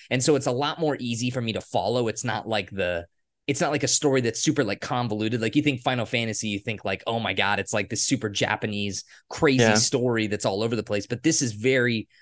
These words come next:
Speaker 1: very streamlined and straightforward. It's almost like, I feel like every cutscene is like I'm watching an episode of, like, fucking Game of Thrones. So, um, it's good. The story's got me invested.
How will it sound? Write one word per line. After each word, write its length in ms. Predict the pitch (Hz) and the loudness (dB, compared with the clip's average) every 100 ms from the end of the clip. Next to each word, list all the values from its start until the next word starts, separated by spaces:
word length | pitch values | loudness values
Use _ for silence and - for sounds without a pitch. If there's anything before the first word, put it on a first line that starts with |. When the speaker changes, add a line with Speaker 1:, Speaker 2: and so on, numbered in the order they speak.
| _ | _
Speaker 1:
very 460 | - 120 185 180 135 | -8 0 2 4 2
streamlined 560 | - - 127 113 104 98 | 0 -2 -4 -2 -4 -4
and 80 | |
straightforward. 480 | 92 113 95 110 104 | -4 -4 -2 -2 -2
It's 140 | 101 143 | 0 0
almost 280 | 151 143 | 0 2
like, 180 | 127 104 - | 2 0 0
I 100 | 117 | -2
feel 220 | 139 131 | 0 0
like 160 | 110 - | 0 0
every 260 | 123 110 | -2 -2
cutscene 480 | - 123 - 113 98 | -2 -2 -2 -6 -6
is 100 | 92 | -4
like 140 | 101 101 | -4 -2
I'm 160 | 95 | -4
watching 360 | 95 98 - 95 | -4 -4 -6 -6
an 60 | |
episode 420 | 92 92 - 98 90 | -6 -6 -4 -2 -4
of, 140 | 90 | -6
like, 240 | 90 - _ - _ _ _ _ _ - | -8 -8 _ -20 _ _ _ _ _ -2
fucking 360 | 123 - 107 | -2 0 -4
Game 180 | 104 95 | -2 -2
of 80 | 90 | -4
Thrones. 340 | 101 87 90 | -6 -6 -4
So, 320 | - 110 95 - _ _ _ _ | -2 0 -2 -6 _ _ _ _
um, 460 | 113 110 95 90 85 _ _ | -6 -2 -2 -4 -10 _ _
it's 160 | 156 139 | -2 4
good. 240 | 185 208 | 6 6
The 80 | 160 | 4
story's 360 | 143 170 175 143 | 2 4 2 2
got 180 | 143 156 | 0 0
me 100 | 147 | -2
invested. 640 | 143 139 - 143 143 | 0 -2 0 0 0